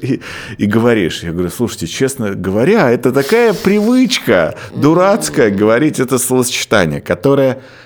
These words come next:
показывает неуверенность». И я честно хочу сказать, что это про неуверенность в большей степени, потому что ты, когда в этот момент что-то там вот,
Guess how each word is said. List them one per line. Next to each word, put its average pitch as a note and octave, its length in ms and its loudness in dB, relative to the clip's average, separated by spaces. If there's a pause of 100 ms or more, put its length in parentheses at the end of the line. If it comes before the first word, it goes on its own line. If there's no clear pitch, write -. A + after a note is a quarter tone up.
(140)
показывает B2 500 2
неуверенность». G#2+ 800 0
И F2 120 -2
я D#2+ 120 2
честно C#3 300 0
хочу - 260 -4
сказать, D#2+ 380 -2
что - 240 -4
это F#2+ 240 -2
про - 180 -4
неуверенность E2 640 0
в - 60 -12
большей - 300 -6
степени, - 420 -2
потому - 260 -4
что - 140 -12
ты, E2 80 -6
когда D#2+ 260 -2
в D#2+ 60 2
этот D#2+ 100 -8
момент E2+ 320 0
что-то - 280 -8
там D2+ 280 -2
вот, D#2+ 220 -2